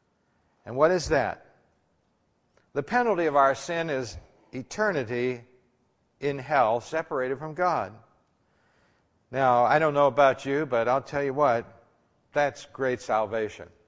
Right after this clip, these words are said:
That's a great deliverance. That's a deliverance that I want and I need and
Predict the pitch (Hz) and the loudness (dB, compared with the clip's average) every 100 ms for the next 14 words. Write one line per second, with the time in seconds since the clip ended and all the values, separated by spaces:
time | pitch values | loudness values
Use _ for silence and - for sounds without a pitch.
0 | _ _ _ _ _ _ - 135 143 - | _ _ _ _ _ _ 0 2 2 0
1 | 110 98 104 135 135 120 117 127 107 101 | -10 -8 -2 0 0 -2 -2 -2 -2 -10
2 | 110 - - _ _ _ _ _ _ _ | -14 -20 -20 _ _ _ _ _ _ _
3 | 95 139 185 190 151 139 139 151 156 147 | 0 6 6 4 -2 0 2 2 0 -2
4 | - 131 127 147 151 135 135 143 143 117 | -4 0 4 4 4 0 0 0 0 -2
5 | 131 143 135 135 139 143 113 95 | -2 -2 -4 -2 -2 -2 -4 -10